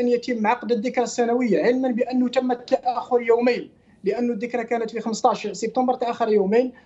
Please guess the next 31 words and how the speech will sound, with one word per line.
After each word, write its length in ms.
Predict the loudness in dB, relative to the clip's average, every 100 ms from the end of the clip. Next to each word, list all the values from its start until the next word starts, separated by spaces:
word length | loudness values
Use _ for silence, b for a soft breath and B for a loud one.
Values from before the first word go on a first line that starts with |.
| b
وتم 320 | -2 0 2 0
الاقتصار 540 | -2 -4 -4 0 0
على 300 | 0 0 -2 b b -6
عقد 320 | -4 -4 -4
هذا 200 | -4 -4
ال-، 260 | -4 -4 -4 B B -6
ال-، 140 | -2
الندوة، 540 | 0 2 2 2 0 0
هذا 400 | 0 0 0 -2
الاجتماع 640 | -2 -6 -2 2 2 2 -2 B -4
أو 180 | 0 2
لإحياء 520 | 2 0 0 0 0
الذكرى 340 | -2 -4 -2 -4
السنوية، 600 | -2 0 0 2 2 0 B B
الاقتصار 500 | -4 -2 -2 0 -2
فقط 320 | 0 -2 -2 -4
على 120 | -2
الاتصال 480 | -2 -4 -4 0 0
المرئي. 460 | 0 0 0 -4 -8 b b -4
الأمر 360 | -2 4 4
الذي 300 | 4 -2 -6
فهم 320 | -6 -4 0 0
على 200 | 0 -2
أنه 280 | 0 0
حتى 280 | 0 -2 -4
كلمة 400 | -2 0 2 0 0
وزير 460 | -2 0 0 0
الخارجية 480 | -4 -6 -4 -2 0
الأمريكية 680 | 0 -2 -10 -10 0 0 0
أنتوني 280 | 0 0 0
بلينكن 480 | 0 -2 0 0